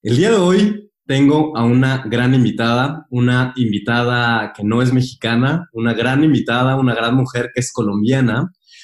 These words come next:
una mujer muy talentosa, una mujer muy emprendedora. Ella nos cuenta en su biografía que tiene tres empresas sociales y una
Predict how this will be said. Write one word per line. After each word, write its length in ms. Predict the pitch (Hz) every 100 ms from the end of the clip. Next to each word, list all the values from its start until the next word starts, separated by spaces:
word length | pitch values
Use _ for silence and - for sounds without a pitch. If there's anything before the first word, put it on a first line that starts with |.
| - -
una 220 | 120 139
mujer 460 | 135 131 131 - 123
muy 320 | 120 147 160
talentosa, 760 | 156 120 117 143 - 120 131 - - _
una 220 | 120 123 131
mujer 400 | 127 127 131 131
muy 300 | 131 180 220
emprendedora. 840 | 208 175 175 185 175 131 175 190 -
Ella 240 | 110 123
nos 240 | 120 107 -
cuenta 560 | 123 123 127 127 127 117
en 120 | 110
su 140 | -
biografía 440 | 110 110 104 131 127
que 100 | - -
tiene 200 | 127 127
tres 240 | 131 143 156
empresas 400 | 143 139 139 147
sociales 560 | - - 123 143 135 -
y 120 | 113
una 460 | 165 190 123 170